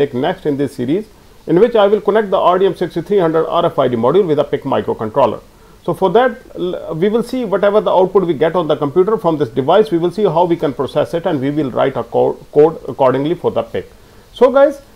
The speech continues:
if for the U S B to T T L device, you can use any U S B to T T L device. It can be C H three four zero, F T two thirty-two,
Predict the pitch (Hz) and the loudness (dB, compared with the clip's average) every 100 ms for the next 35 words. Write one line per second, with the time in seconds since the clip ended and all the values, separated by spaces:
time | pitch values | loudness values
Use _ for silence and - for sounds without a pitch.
0 | - - 151 208 226 208 269 247 262 226 | -8 -4 2 4 6 6 4 2 -2 -4
1 | 196 185 190 165 151 185 185 170 170 160 | -2 2 2 2 2 2 2 0 0 -2
2 | 165 165 160 208 185 196 - 185 175 185 | -2 -2 -2 0 0 0 -2 -6 -4 -2
3 | 180 185 170 208 220 147 139 147 143 139 | 0 0 0 0 -2 -4 -2 0 0 -2
4 | 131 143 127 - 117 127 117 139 175 160 | -4 -2 -2 -2 -6 -4 -2 0 0 0
5 | 98 - 120 117 113 113 107 110 175 185 | -2 -8 -10 -10 -8 -6 -8 -2 2 2